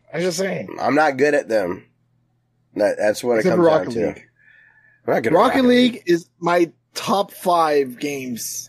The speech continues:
Speaker 1: of all time.
Speaker 2: I haven't played it in a year or
Speaker 1: Yeah.
Speaker 2: two, but I lo-, I adored
Speaker 1: But
Speaker 2: Rocket League.
Speaker 1: I could acknowledge that this game is so much fun, and just everything about it is great.
Speaker 2: This looks cool.
Speaker 1: I just love, yeah.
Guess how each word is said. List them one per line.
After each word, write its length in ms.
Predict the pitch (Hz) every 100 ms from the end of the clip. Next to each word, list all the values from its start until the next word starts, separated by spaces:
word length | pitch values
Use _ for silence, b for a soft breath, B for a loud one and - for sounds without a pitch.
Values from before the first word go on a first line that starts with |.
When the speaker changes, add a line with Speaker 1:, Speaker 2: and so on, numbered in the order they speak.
| -
Speaker 1:
of 100 | 131
all 120 | 135
time. 260 | 135 120 95
Speaker 2:
I 120 | 139
haven't 220 | 190 170 143
played 220 | 151 143
it 40 |
in 80 | 135
a 100 | 110
year 240 | 107 123 117
or 20 |
Speaker 1:
Yeah. 60 | 98
Speaker 2:
two, 420 | - 90 87 80
but 80 | 95 95
I 180 | 127
lo-, 300 | 127 120 117
I 180 | 113 123
adored 340 | 123 120 147 95
Speaker 1:
But 40 |
Speaker 2:
Rocket 280 | 87 90 87
League. 340 | 82 78 76 - _ - - _ _ _
Speaker 1:
I 200 | 156 185
could 180 | 196 202
acknowledge 520 | 170 156 156 170 185
that 160 | 160 135
this 220 | 156 165
game 380 | - 151 170 202
is 300 | 151 139 -
so 320 | - 185 190
much 240 | 185 180 -
fun, 440 | 151 131 135 131 b b b _ _ _ _ _ _
and 260 | 165 147 139
just 200 | 147 - _
everything 360 | 170 165 165 160
about 200 | 151 147
it 40 | 135
is 40 |
great. 400 | 127 120 104 _
Speaker 2:
This 160 | 117 123
looks 220 | 196 -
cool. 320 | 170 202 131 123
Speaker 1:
I 80 | 147
just 180 | 147
love, 380 | 131 139 139 120 _ _ _ _ _ _ -
yeah. 220 | 123